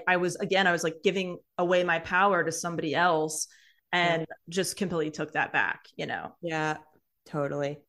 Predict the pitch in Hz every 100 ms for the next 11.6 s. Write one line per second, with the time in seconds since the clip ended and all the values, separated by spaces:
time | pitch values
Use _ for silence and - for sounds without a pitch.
0 | _ _ - _ _ - 180 180 185 160
1 | 143 - 170 170 156 135 - _ _ _
2 | _ _ - - 185 190 208 196 185 -
3 | - _ _ - 175 170 160 160 160 127
4 | 156 151 151 151 - 151 - 151 147 143
5 | - 143 143 147 139 135 - _ _ _
6 | _ _ - - 160 165 165 165 - 170
7 | 160 - 160 160 156 156 151 156 151 -
8 | 151 147 147 147 143 143 147 - 151 147
9 | - - - - - 165 156 151 147 135
10 | - - 190 175 175 170 170 170 175 180
11 | 170 151 147 143 135